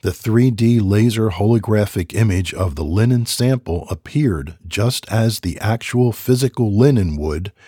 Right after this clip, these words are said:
when placed under the three D microscope. Each individual fiber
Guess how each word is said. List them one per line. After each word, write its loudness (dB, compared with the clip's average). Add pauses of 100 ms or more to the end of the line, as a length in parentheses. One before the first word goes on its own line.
(120)
when 0
placed 0
under 0
the -8
three 0
D 0 (140)
microscope. -4 (1040)
Each -2
individual 2
fiber 0